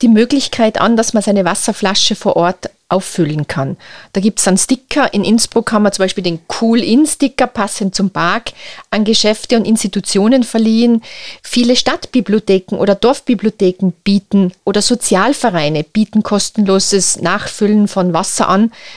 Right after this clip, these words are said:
reduziert dann auch diese ganzen Plastikflaschen, die man überall kauft. Das ist ja auch eine, eine Unart eigentlich, die in weiterer Folge ebenfalls zum Klimawandel beitragt. Oder Refill Austria,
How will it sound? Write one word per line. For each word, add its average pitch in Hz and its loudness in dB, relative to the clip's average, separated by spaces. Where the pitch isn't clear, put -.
reduziert 240 2
dann 196 2
auch 175 -2
diese 190 -2
ganzen 175 -2
Plastikflaschen, 165 -2
die 151 -2
man 160 0
überall 156 0
kauft. - -8
Das 175 -4
ist 170 -2
ja 175 0
auch 175 -2
eine, 147 0
eine 226 2
Unart 285 2
eigentlich, 196 0
die 214 0
in 214 4
weiterer 208 0
Folge 208 2
ebenfalls 220 2
zum 190 0
Klimawandel 165 0
beitragt. 175 -4
Oder 208 4
Refill 277 4
Austria, 262 2